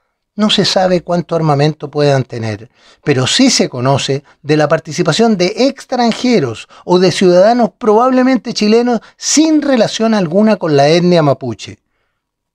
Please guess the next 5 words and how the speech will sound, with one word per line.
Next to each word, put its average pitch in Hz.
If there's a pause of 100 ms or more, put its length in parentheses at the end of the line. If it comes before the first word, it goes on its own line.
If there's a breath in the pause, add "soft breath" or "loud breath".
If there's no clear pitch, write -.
(280)
¿Podremos 330
confiar 208
en 175
un 202
gobierno 139